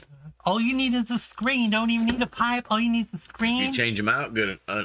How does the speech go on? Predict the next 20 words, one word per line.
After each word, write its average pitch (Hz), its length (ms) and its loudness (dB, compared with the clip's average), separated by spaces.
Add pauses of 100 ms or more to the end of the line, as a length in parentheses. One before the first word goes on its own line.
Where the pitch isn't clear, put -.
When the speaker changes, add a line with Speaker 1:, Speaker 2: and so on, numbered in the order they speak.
(120)
Speaker 2:
often 107 360 0
enough, 98 340 -2
Speaker 1:
No, 180 160 0
Speaker 2:
don't 95 100 -6
matter, 135 360 0
Speaker 1:
all 170 120 0
Speaker 2:
isn't 190 60 0
it? 196 40 2
Speaker 1:
you 196 60 2
need 208 260 0
is 202 80 -6
a - 20 -20
screen 202 460 0
and 180 160 0
an 160 140 0
apple 170 440 -4
or 165 140 0
a - 40 0
Speaker 2:
It's 156 80 -8
a - 20 -18